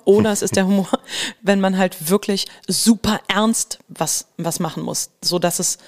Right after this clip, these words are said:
Speaker 1: schon komisch für den Zuschauer wird.
Speaker 2: Ja.
Speaker 1: Aber du musst dann so ernst bleiben, dass es für dich auch manchmal echt hart und schwer ist.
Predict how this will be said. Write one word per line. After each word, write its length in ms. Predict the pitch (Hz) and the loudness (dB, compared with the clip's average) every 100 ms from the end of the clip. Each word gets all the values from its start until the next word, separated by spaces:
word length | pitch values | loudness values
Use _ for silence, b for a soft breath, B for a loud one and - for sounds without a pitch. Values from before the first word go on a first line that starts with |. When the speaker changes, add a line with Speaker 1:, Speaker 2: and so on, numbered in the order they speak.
| B B | B B
Speaker 1:
schon 260 | - 185 | -2 -2
komisch 440 | - 208 202 190 - | 2 2 2 -2 0
für 140 | 190 | 0
den 120 | 180 | 0
Zuschauer 540 | 175 202 170 156 - - | -2 -2 -2 -2 -2 -6
wird. 160 | - | -8
Speaker 2:
Ja. 100 | 104 B B B | -10 B B B
Speaker 1:
Aber 160 | - 180 | -2 0
du 380 | 151 247 240 254 | 2 2 4 0
musst 360 | 196 220 - | 2 0 2
dann 300 | 185 180 233 - | 0 2 0 -2
so 320 | 165 151 240 | -4 0 0
ernst 400 | - 180 226 - | 0 0 -2 -2
bleiben, 420 | 165 156 156 175 202 B B B | -6 -4 -4 -4 -6 B B B
dass 160 | 190 - | -6 -4
es 60 | - | -4
für 120 | 190 | -2
dich 200 | 190 - | -2 0
auch 160 | - | 0
manchmal 320 | 226 220 233 - | 0 0 -2 -2
echt 340 | - 196 - | -2 -4 -4
hart 160 | 196 - | -6 -4
und 120 | 254 | -4
schwer 260 | - 277 147 | -2 -4 -4
ist. 220 | - | -10